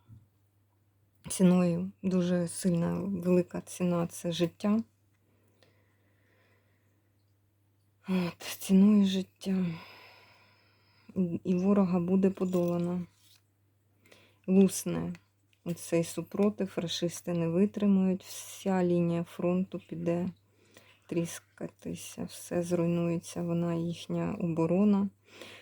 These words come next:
Дуже швидко піде рух військових України, відкриється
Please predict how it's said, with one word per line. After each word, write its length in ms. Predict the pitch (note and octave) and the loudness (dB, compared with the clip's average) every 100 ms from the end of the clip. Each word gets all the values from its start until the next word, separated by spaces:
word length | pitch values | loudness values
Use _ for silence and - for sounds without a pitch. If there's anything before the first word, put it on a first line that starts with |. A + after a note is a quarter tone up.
| - | -12
Дуже 380 | F3 G3 G3+ F3 | 4 8 8 6
швидко 520 | E3+ F3 F3+ F3 - | -2 2 2 2 -4
піде 340 | E3+ E3+ E3 E3 | -4 0 2 4
рух 420 | E3+ E3+ - - | 4 2 -4 -8
військових 800 | E3 E3 - - E3+ E3 - - | -4 -4 -4 -2 0 0 -8 -6
України, 800 | F#3 G3+ A3 G#3+ G#3 G#3 G3+ F#3+ | -4 -2 2 4 6 6 6 4
відкриється 1080 | F3 E3+ - E3 E3 D#3+ - E3+ E3 E3 E3+ | 0 -4 -4 -4 -4 -6 -8 -6 -4 -4 -6